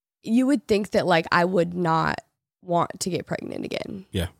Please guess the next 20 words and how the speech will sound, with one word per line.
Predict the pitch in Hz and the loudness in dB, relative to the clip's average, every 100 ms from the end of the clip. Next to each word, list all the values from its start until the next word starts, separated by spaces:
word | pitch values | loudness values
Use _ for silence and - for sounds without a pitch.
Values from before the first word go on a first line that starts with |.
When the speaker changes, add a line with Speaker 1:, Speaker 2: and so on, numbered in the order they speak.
| _ | _
Speaker 1:
And | 240 254 - 185 | 2 2 2 0
honestly, | 208 233 262 | 2 2 2
like, | 220 185 | 2 4
I | 185 185 | 2 2
did | 175 | 0
have | 175 170 165 | 0 0 -2
those | 170 | -4
thoughts | - 170 - | -2 -2 -2
a-, | - - | -8 -2
after | 160 170 180 | 0 0 -2
what | 180 170 | 0 0
I | |
went | 180 - | 0 -2
through. | 190 | 0
I | 180 | 0
was | 170 | 0
like, | 170 | 0
"I | - 165 | 2 2
don't | 165 165 | 2 0
know. | 156 160 160 | 0 2 2